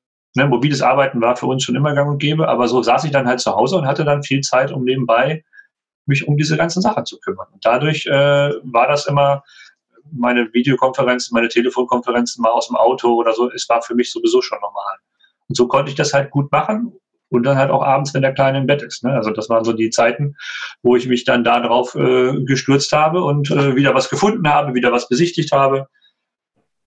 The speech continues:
Und dann halt, äh, ja, mit, mit den Banken ein bisschen Kontakt gehabt. Und wenn ich heute ein Objekt habe, ich habe es heute Morgen sogar wieder gemacht, äh, weil das Nachbarhaus wird hier zwei Häuser weiterverkauft. Habe ich gerade gestern Abend im Bett entdeckt.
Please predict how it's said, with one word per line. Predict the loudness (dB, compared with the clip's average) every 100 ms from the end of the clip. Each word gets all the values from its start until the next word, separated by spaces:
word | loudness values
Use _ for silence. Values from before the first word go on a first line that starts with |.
| _
Und | -2 2
dann | 2 2
halt, | 2 2 0 -8
äh, | -8 -6 -2
ja, | 0 0 0
mit, | -2 -2
mit | -2
den | 0
Banken | 2 0 0
ein |
bisschen | -2 0 -2
Kontakt | -2 0 0 0
gehabt. | 0 0 -2 -2
Und | -4 -2 -4
wenn | -2
ich | 0
heute | 0 0
ein | -2
Objekt | -2 -2 0
habe, | 0 2
ich | -2
habe | -2
es | 0
heute | 0 0
Morgen | 2 0 -2
sogar | -2 -2 0
wieder | 0
gemacht, | 0 0 -2 -6 _ _ _ _ _ _ _ _
äh, | 0 2 2 2
weil | 0 0 -2
das | -4 -4 -2
Nachbarhaus | -2 -2 0 -2 -2
wird | -4
hier | -2 -4
zwei | -2 0
Häuser | 2 0 0
weiterverkauft. | 0 -2 -8 -8 -8 -6
Habe | -8 -8
ich | -4
gerade | -2 0 -2 -4
gestern | -2 -2
Abend | 0 -2 -2
im | -4
Bett | -4
entdeckt. | -8 -12 -16